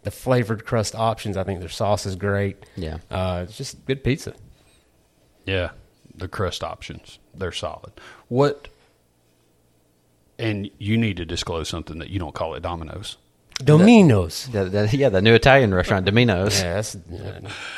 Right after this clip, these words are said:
Speaker 1: shout out to,
Speaker 3: Yeah.
Speaker 1: uh, Darren Irons, maybe.
Speaker 3: So you're, you are, <laughs> you are,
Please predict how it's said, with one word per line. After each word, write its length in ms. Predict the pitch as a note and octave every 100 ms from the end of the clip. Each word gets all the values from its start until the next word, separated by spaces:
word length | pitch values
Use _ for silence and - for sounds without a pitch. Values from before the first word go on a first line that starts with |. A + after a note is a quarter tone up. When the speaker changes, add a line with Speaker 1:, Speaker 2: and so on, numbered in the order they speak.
| -
Speaker 1:
shout 260 | - G#2+ G#2
out 120 | F#2
to, 280 | F#2+ F#2 -
Speaker 3:
Yeah. 100 | A2+
Speaker 1:
uh, 120 | F#2+
Darren 260 | F2+ G#2 G2
Irons, 320 | G#2 G2 F2+
maybe. 320 | F#2 F#2 F#2 - _ _
Speaker 3:
So 160 | - A#2+
you're, 280 | A2 C#3+ C3
you 360 | C3 D3 D3+
are, 460 | C#3 B2 A2+ G#2+ G#2 -
<laughs> 720 | E3 - - A#2 - - - -
you 300 | A2 C#3+ C3
are, 440 | A2+ F#2+ F2+ F2